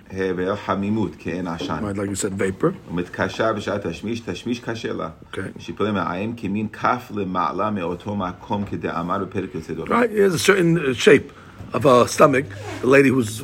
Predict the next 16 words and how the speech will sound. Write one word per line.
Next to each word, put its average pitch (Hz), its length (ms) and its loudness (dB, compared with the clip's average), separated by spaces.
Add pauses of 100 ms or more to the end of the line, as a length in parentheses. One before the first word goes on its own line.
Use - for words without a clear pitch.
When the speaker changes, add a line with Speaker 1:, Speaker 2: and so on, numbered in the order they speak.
Speaker 2:
normal, 123 380 8
but 123 280 -4
she 160 140 2
doesn't 131 160 6
have, 123 160 2
she 117 200 -4
doesn't 131 100 -2
have 123 120 0
that, - 340 0
uh, 107 40 -10 (460)
כף. 82 180 -4 (760)
Okay. 143 440 4 (420)
Now 120 80 4
let's 135 140 2
continue. 127 540 -2
Etmar, 143 1000 6